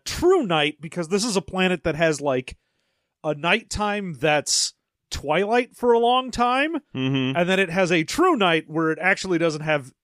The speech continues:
Speaker 1: any heat coming in, and it is super cold.
Speaker 2: Yes.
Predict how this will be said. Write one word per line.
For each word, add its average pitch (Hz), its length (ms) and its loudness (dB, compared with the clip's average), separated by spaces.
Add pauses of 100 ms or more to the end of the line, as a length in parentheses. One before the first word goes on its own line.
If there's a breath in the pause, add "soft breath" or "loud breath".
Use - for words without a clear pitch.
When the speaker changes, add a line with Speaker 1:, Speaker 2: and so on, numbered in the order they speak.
Speaker 1:
any 269 220 0
heat 170 340 -6
coming 143 300 -4
in, 139 200 0
and 147 160 -6
it 143 120 -2
is 139 140 -6
super 185 360 0
cold. 123 500 -2
Speaker 2:
Yes. 131 400 -2